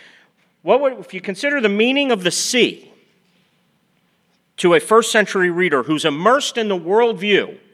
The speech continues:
of the Old Testament scriptures and ancient cultures,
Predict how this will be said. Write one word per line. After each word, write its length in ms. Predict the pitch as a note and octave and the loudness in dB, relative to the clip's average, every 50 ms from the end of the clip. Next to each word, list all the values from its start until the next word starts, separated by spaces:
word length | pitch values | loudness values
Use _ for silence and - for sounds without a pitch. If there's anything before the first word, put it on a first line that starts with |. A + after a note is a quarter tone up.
| _ _ _ _ _ _ _ _ _ _ _ | _ _ _ _ _ _ _ _ _ _ _
of 140 | - D3+ C#3 | -6 -4 -4
the 140 | D3 C#3+ D#3 | -2 -2 0
Old 200 | F3+ G3+ G3 G3 | 2 0 0 0
Testament 440 | - G3 F3+ - - E3+ E3+ D3+ | -2 -2 -2 -4 -4 -8 -8 -8
scriptures 540 | - - - - - - - C#3 C3+ A#2+ - | -8 -6 -6 -6 -6 -4 -6 -8 -8 -8 -8
and 100 | C#3 A#2+ - | -10 -10 -8
ancient 440 | - D#3 E3+ D#3+ - D#3 C#3 - - | -6 -6 -6 -4 -6 -8 -8 -8 -6
cultures, 760 | - - D3 C#3 - - F#2+ D2+ - - - - - - | -4 -4 -4 -4 -4 -12 -16 -16 -14 -14 -12 -12 -12 -14